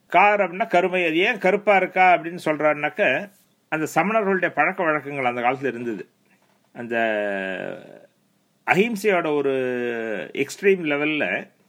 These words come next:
நம்ம குளிச்சோம்னா நம்ம உடம்பு மேல இருக்கிற கிருமிகள்லாம் செத்து போயிடும், அதனால நம்ம குளிக்க கூடாது அப்படின்னு ஒரு கொள்கை வச்சிருந்தாவ. அதனால இந்த சமணர்கள் குளிக்க மாட்டா.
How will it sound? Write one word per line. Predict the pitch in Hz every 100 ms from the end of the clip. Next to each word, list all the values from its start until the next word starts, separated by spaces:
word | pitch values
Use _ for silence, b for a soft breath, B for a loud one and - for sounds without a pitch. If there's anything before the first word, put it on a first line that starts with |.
| _ _ _ _ _
நம்ம | - 127 127 120 120 - _ -
குளிச்சோம்னா | 185 208 220 196 226
நம்ம | 214 160
உடம்பு | 156 202 196
மேல | 180 165
இருக்கிற | 156 156 143
கிருமிகள்லாம் | - 165 175 156 160
செத்து | 156 131 139
போயிடும், | 120 113 165 196 _ _ _ _
அதனால | - 151 165
நம்ம | 175 151
குளிக்க | 139 147 135
கூடாது | 107 101 85 76 _ _ _ _ 123
அப்படின்னு | 117 185 202
ஒரு | 214 170
கொள்கை | 160 160 160
வச்சிருந்தாவ. | 131 123 120 98 85 - _ _ _ -
அதனால | 120 147 214
இந்த | 180 151
சமணர்கள் | 165 196 180 247
குளிக்க | 180 190 196
மாட்டா. | 123 98